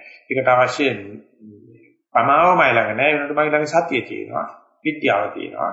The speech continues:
අප්‍රමාදී තියෙන සම්බන්ධතාව. අන්තිමට අර ඌණු වලිගේ ගැහිලා, ගැහිලා, ගැහිලා නතර වගේ. ඒකට රාගේ පහ වෙලා යන තැන,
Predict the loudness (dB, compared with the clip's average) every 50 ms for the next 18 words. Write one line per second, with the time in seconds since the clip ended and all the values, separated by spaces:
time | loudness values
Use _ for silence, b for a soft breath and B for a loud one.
0 | -8 -12 -20 _ -6 -6 -4 -2 0 0 2 2 2 0 0 -4 -6 -8 -8 -4
1 | 0 0 0 2 0 0 0 0 0 0 0 -2 -4 -8 -14 -20 _ _ _ _
2 | _ _ _ _ _ _ _ _ _ _ _ -2 -2 -2 0 -2 -2 0 0 2
3 | 2 2 2 2 2 0 0 -2 -2 -2 -4 -4 -4 -4 -4 -4 -4 -4 -4 -4
4 | -4 -4 -6 -8 -8 -10 -10 -10 -10 -12 -12 -12 -10 -8 -6 -4 -4 -4 -2 0
5 | 0 2 2 2 2 2 2 0 0 -2 -6 -6 -4 -4 -2 0 2 2 4 6
6 | 6 6 6 6 4 2 0 0 0 0